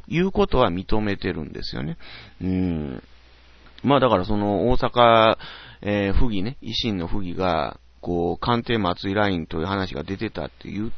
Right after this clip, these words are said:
てるように、いや、それはあながちですね、あの、信憑性のない話ではないのではないかと。うん、この辺もしっかり調べてほしいなと。えー、で、で、おか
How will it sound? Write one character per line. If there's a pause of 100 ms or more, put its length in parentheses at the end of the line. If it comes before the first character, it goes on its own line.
(120)
て
る
よ
う
に、 (400)
い
や、
そ
れ
は
あ
な
が
ち
で
す
ね、 (340)
あ
の、
信
憑
性
の
な
い
話
で
は
な
い
の
で
は
な
い
か
と。 (460)
う
ん、
こ
の
辺
も
し
っ
か
り
調 (120)
べ
て
ほ
し
い (120)
な
と。 (560)
え (580)
ー、 (100)
で、
で、
お
か